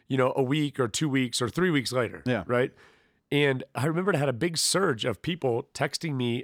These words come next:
Speaker 1: a bunch of their race plans
Speaker 2: Oh. <laughs>
Speaker 1: and a
Speaker 2: You're
Speaker 1: bunch
Speaker 2: like,
Speaker 1: of their
Speaker 2: "What the hell?"
Speaker 1: And I'm like, "Dude, I'm really the guru in there." And, and then I realized, like, "Dude, we just launched an episode that asked people to share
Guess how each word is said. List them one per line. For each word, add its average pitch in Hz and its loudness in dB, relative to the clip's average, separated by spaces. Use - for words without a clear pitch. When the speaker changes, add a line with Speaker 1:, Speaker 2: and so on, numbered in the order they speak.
Speaker 1:
a 120 -6
bunch 120 -2
of 117 -4
their 110 -2
race 180 -2
plans 90 -10
Speaker 2:
Oh. 151 4
<laughs> - -4
Speaker 1:
and 147 4
a - 6
Speaker 2:
You're 143 6
Speaker 1:
bunch 156 4
Speaker 2:
like, 170 4
Speaker 1:
of 156 2
their 151 6
Speaker 2:
"What 151 2
the 135 4
hell?" 127 2
Speaker 1:
And 170 4
I'm 180 4
like, 160 2
"Dude, 196 -2
I'm 120 -4
really 98 -2
the 120 -4
guru 156 2
in 139 0
there." 170 2
And, 165 0
and 165 2
then 202 4
I 190 8
realized, 180 6
like, 156 0
"Dude, 165 2
we 143 2
just 127 0
launched 143 0
an 143 0
episode 143 0
that 127 2
asked 147 4
people - 4
to 139 4
share 160 6